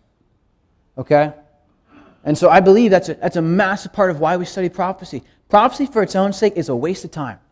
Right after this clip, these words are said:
It's stupid. To look ahead and just, and just spend your time speculating as the end in and of itself is a waste of life. But to look ahead and say,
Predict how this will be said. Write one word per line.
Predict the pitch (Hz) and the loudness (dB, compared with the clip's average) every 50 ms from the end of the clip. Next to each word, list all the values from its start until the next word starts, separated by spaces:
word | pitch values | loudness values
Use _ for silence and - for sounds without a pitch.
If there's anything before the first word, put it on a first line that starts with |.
| _ _ _ _ _ _ - | _ _ _ _ _ _ -12
It's | 240 - | -12 -10
stupid. | - - 330 320 294 - - _ _ _ _ _ _ _ _ _ _ _ _ _ _ _ _ _ _ _ _ _ _ _ _ _ | -6 0 0 0 0 0 -6 _ _ _ _ _ _ _ _ _ _ _ _ _ _ _ _ _ _ _ _ _ _ _ _ _
To | - 220 | 2 4
look | 240 277 254 | 4 6 6
ahead | 254 240 247 | 6 6 6
and | 247 233 | 6 4
just, | 208 196 - | 2 -2 -2
and | - 196 185 | -2 -2 -2
just | 185 185 180 | -2 -4 -2
spend | - 220 220 | -4 -4 -2
your | 208 208 | 0 0
time | 196 190 | 0 0
speculating | 190 - 208 202 202 - 208 208 208 208 214 220 - _ _ _ _ _ - | 2 2 2 2 2 2 2 2 2 0 0 -4 -10 _ _ _ _ _ 2
as | - 175 165 - | 2 4 4 4
the | 170 165 165 - | 0 -2 0 0
end | 165 170 180 196 202 190 | 0 2 2 2 0 0
in | 202 196 | -2 -2
and | 190 196 190 | -2 0 0
of | 185 175 | -2 -2
itself | 170 - 190 190 196 202 196 - - - _ _ _ _ _ _ _ _ - | -4 -2 2 2 4 2 2 -2 -16 -20 _ _ _ _ _ _ _ _ -12
is | - 311 330 | -8 -4 0
a | |
waste | 311 294 302 294 302 311 | 2 2 0 0 -2 -2
of | 285 | 2
life. | 330 302 311 233 - - - - _ _ _ _ _ _ _ _ _ _ _ _ _ _ _ _ _ _ _ _ _ _ _ _ _ _ _ _ - | 4 6 4 4 2 0 -14 -18 _ _ _ _ _ _ _ _ _ _ _ _ _ _ _ _ _ _ _ _ _ _ _ _ _ _ _ _ -4
But | 226 202 | -2 2
to | 247 | 2
look | 285 269 247 | 2 4 6
ahead | 247 247 247 | 6 6 4
and | 240 214 | 4 0
say, | - - 220 208 202 175 - | -2 0 0 0 0 -2 -4